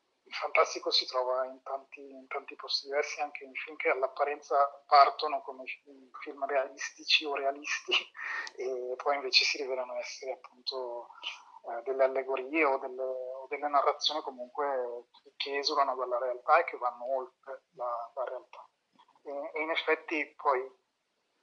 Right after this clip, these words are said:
il titolo Oltre lo specchio, che, eh, ri-, richiama, naturalmente vuole richiamare il titolo del, del romanzo, secondo romanzo in cui è protagonista Alice,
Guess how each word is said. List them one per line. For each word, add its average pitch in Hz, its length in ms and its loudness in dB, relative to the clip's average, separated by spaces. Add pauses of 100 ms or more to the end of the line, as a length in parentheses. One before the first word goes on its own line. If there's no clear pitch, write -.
(160)
il - 180 -4
titolo 139 400 0
Oltre 135 220 0
lo 147 80 4
specchio, 143 440 -2
che, - 140 -12
eh, 135 240 -6 (680)
ri-, - 320 -8
richiama, 139 480 2
naturalmente 131 560 -6
vuole 127 180 4
richiamare 127 760 2
il - 720 -20
titolo - 340 -20
del, 349 140 -18
del - 360 -20 (120)
romanzo, 123 340 -14
secondo - 340 -10
romanzo 131 340 -8
in - 80 -20
cui - 140 -12
è 135 40 -10
protagonista 131 600 -8
Alice, 143 360 0